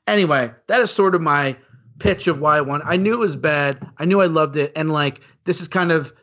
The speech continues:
very, very self-serving in that I wanted to talk about this for so long, as you can kinda tell. Um, and now I am very open to hear your guys' thoughts about the wonder that is Dewey Nick Slackers.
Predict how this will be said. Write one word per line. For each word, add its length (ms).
very, 260
very 160
self-serving 600
in 60
that 140
I 80
wanted 320
to 80
talk 260
about 260
this 300
for 100
so 300
long, 320
as 160
you 80
can 80
kinda 260
tell. 400
Um, 400
and 100
now 180
I 140
am 260
very 340
open 300
to 120
hear 200
your 220
guys' 240
thoughts 280
about 460
the 140
wonder 580
that 160
is 160
Dewey 240
Nick 180
Slackers. 600